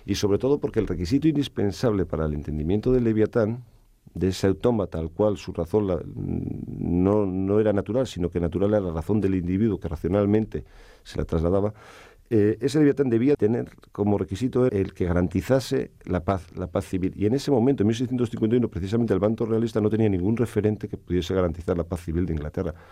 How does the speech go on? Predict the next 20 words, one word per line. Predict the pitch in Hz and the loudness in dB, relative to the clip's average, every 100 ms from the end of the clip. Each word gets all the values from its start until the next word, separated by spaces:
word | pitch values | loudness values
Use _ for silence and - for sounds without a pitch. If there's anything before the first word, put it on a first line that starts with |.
| - - - _ | -20 -20 -20 _
Por | 92 127 | 2 2
eso, | - 113 | 0 -6
pese | - 85 78 | -2 -4 -4
a | |
estar | - 107 | -2 0
redactado | 113 113 117 | 0 0 2
en | 113 | 2
estos | 110 113 | 0 -4
términos, | - 117 110 120 - - - - - | 0 2 2 0 -8 -20 -20 -20 -12
se | - | 0
ha | 107 | 2
llegado | 113 113 113 | 4 2 4
a | |
leer | 113 113 | 4 2
también | 107 113 113 | 2 2 2
como | 110 87 92 | 0 0 2
una | 104 | 2
especie | 95 - 104 107 104 | -2 0 0 2 2
de, | 90 85 | 2 2
mm, | 80 80 78 73 | 2 0 0 -4